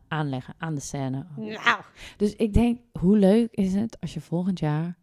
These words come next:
Speaker 1: je tripje naar Parijs kan plannen en dan gewoon lekker gaat zwemmen?
Speaker 2: In de
Speaker 1: Echt,
Speaker 2: Seine.
Speaker 1: ik, ik, nou ja, ik
Speaker 2: Op je
Speaker 1: droom er nu
Speaker 2: stadstrand.
Speaker 1: al van.
Speaker 2: I love it. Maar ik ga in september, maar dan is het nog niet klaar.
Speaker 1: Nee, maar dan kun je wel, nou ja,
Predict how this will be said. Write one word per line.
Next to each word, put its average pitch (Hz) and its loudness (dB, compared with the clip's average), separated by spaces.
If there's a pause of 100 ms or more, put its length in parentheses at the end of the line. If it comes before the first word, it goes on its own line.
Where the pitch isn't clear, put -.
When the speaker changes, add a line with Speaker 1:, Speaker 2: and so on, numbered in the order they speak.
Speaker 1:
je 147 -4
tripje - 0
naar 147 2
Parijs 135 -2
kan 185 -8
plannen 202 -4 (580)
en 160 -4
dan 156 -4
gewoon 151 2
lekker 147 -2
gaat - -8
zwemmen? 214 -4 (400)
Speaker 2:
In 302 0
de 277 4
Speaker 1:
Echt, 294 8
Speaker 2:
Seine. 285 2
Speaker 1:
ik, 214 -4
ik, - -4 (500)
nou 160 -8
ja, 135 -8
ik - -4
Speaker 2:
Op 285 -4
je - 6
Speaker 1:
droom 190 8
er 208 6
nu 190 6
Speaker 2:
stadstrand. 190 8
Speaker 1:
al 135 4
van. 131 -6 (760)
Speaker 2:
I 285 4
love 311 4
it. 277 -8
Maar 294 0
ik 311 -2
ga 339 -2
in 302 0
september, 285 0
maar 247 0
dan 269 0
is 269 0
het 254 -6
nog 254 -4
niet 254 -2
klaar. 214 -8 (360)
Speaker 1:
Nee, 170 -2 (300)
maar 254 0
dan 226 0
kun 214 -2
je 208 2
wel, 196 -2
nou 226 0
ja, 156 0